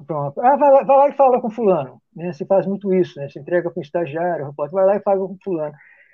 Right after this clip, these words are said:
E hoje em dia nem isso, né? Hoje em dia se entrega pra um estagiário, "Vai lá na, na, no Facebook do fulano e vê o que, que ele tá falando."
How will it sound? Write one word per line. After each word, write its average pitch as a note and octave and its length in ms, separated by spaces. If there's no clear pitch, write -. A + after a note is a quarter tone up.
E B3+ 100
hoje D4 220
em C#4+ 40
dia C4+ 180
nem C#4 280
isso, F3+ 260
né? D#3+ 240
Hoje F#3 220
em A3 60
dia A3 220
se C4+ 100
entrega G3+ 380
pra F#3 80
um - 20
estagiário, G3+ 520
"Vai B3 120
lá B3 140
na, A3+ 180
na, E3 340
no D3 80
Facebook F#3+ 520
do F3+ 80
fulano F#3 420
e G#3 40
vê G#3+ 100
o G#3+ 60
que, A3 80
que A3 100
ele G#3 80
tá G3+ 140
falando." D#3 480